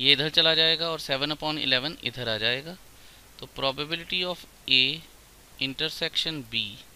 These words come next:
is equal to eleven upon eleven minus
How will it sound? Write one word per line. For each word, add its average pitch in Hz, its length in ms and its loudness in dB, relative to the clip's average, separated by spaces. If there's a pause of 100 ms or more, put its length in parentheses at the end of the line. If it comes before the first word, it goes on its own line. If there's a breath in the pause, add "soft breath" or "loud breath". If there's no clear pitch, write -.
(600 loud breath)
is 170 280 -4
equal 110 460 -6 (100)
to 139 160 -10 (960)
eleven 135 520 2 (120)
upon 151 340 -6 (120)
eleven 113 520 -2 (540)
minus 143 360 -4